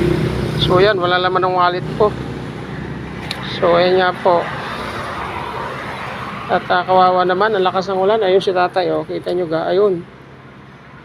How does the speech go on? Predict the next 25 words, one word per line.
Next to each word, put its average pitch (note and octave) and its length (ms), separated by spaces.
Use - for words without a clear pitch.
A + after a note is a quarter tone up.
Ayun F3+ 160
si F3+ 80
tatay. E3+ 640
So, A#3+ 160
ayan, D#4 180
sama D#4 240
ng D4+ 160
panahon D#4 400
dito D4 160
sa C#4+ 220
amin C#4 100
sa C4+ 140
Tangob. C#4 320
Kaya, C4 260
ayun A#3 160
si A#3 100
tatay, B3+ 300
babalikan A#3+ 500
ko A#3+ 140
uli. B3 240
Kumain C4 320
na C#4 80
daw C4+ 80
si C#4 80
tatay. B3 480